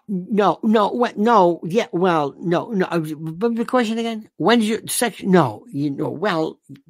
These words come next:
yeah, well, that's not, yes. Wait a minute, what? How did you go from no to this, to that, to yes? By the way, perjury does not mean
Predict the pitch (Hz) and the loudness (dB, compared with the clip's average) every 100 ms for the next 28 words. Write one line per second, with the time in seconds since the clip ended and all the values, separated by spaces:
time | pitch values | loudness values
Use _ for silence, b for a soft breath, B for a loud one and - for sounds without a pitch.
0 | _ 175 160 - 185 165 139 202 196 - | _ -6 -4 0 2 2 2 -2 -2 -4
1 | 175 139 - 185 202 - - - - _ | -4 -4 -2 0 0 -2 -18 -20 -20 _
2 | _ _ _ - _ _ _ _ _ _ | _ _ _ -20 _ _ _ _ _ _
3 | _ _ _ _ 269 185 - _ 131 320 | _ _ _ _ -4 -4 -6 _ -4 -2
4 | 370 - _ _ _ _ _ _ _ _ | -4 -10 _ _ _ _ _ _ _ _
5 | - - 359 349 294 262 247 220 220 185 | -6 0 2 2 0 0 -2 -2 -4 -2
6 | 175 220 240 247 233 240 220 _ _ 160 | -2 -2 -2 -2 -4 -6 -10 _ _ -10
7 | 143 226 226 - 175 202 202 - 147 151 | -4 -2 -2 -6 -6 -4 -4 -2 0 0
8 | 156 - - - _ _ _ _ _ b | -2 -4 -16 -20 _ _ _ _ _ b
9 | b b _ 330 339 320 320 196 - - | b b _ 4 6 6 6 4 2 2
10 | 320 339 226 156 127 - _ _ _ _ | 6 6 4 2 -2 -10 _ _ _ _
11 | _ _ _ _ _ _ _ _ 262 240 | _ _ _ _ _ _ _ _ 0 4
12 | 302 285 247 247 226 185 | 4 4 2 0 0 -2